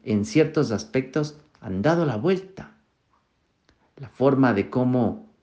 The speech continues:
comer, de pedir a domicilio, todo eso son cambios estructurales. Ahora, ¿recuerde usted la última vez que experimentó un cambio y se resistió a él?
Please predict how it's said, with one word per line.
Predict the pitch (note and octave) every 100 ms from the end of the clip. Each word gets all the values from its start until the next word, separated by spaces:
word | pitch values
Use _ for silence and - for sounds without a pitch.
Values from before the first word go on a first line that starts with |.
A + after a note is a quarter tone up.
| _
comer, | A2+ G2 B2 C#3 A2
de | G2+
pedir | - F#2 A2
a | C3+
domicilio, | A#2 F#2+ F2 - D#3 C#3 G#2 F#2 E2+ - _ _ _ _ _ _ _
todo | E3+ E3+ B2
eso | G#2+ - - - _ _
son | - B2+
cambios | C3 A#2+ C#3 D#3+
estructurales. | A#2+ - A#2 G#2+ - G#2 F#2+ C3 E3+ - - - _ _ _ _ _ _ _ _ _ _ _ _ _ _ _ -
Ahora, | G#2 G#2 - - _ _ _ _ _ _ _ _ _ _ _ _ _ _ _ _ _ _ _ -
¿recuerde | A2+ C#3+ - - E3+ A3 D#4
usted | - -
la | C#3
última | C3 C3+ C3
vez | A2 B2
que | -
experimentó | C3 - G#2 F#2+ F2+ A#2
un | B2
cambio | A#2+ E2 E2 -
y | G#2+
se | G#2+ A2+
resistió | G#2+ G#2+ G#2+ - B2 B2
a |
él? | G3 -